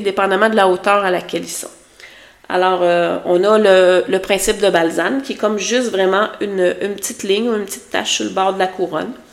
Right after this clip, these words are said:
On a la trace de balsane, OK, qui, euh, elle, euh, est un petit peu plus haute au niveau du pâturon. Elle non plus, elle fait pas le tour souvent. On a la petite balsane, qui, elle, dépasse le pâturon, mais qui se rend pas au boulet.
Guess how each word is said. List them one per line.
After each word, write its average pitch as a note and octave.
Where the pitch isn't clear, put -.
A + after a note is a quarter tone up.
On G3+
a G#3
la G3
trace C#4
de A#3+
balsane, F#3
OK, G3
qui, A3+
euh, F#3+
elle, A#3
euh, F3+
est -
un A#3+
petit A#3
peu C4
plus A3+
haute A3+
au A#3+
niveau G#3
du -
pâturon. G#3
Elle B3
non A#3+
plus, C4
elle B3
fait A#3+
pas G#3+
le G3
tour G#3+
souvent. D3+
On G#3
a A#3
la A3
petite A#3+
balsane, A3+
qui, A3
elle, A3+
dépasse B3+
le A#3+
pâturon, A#3+
mais B3+
qui -
se -
rend A3+
pas A3+
au A3+
boulet. F3+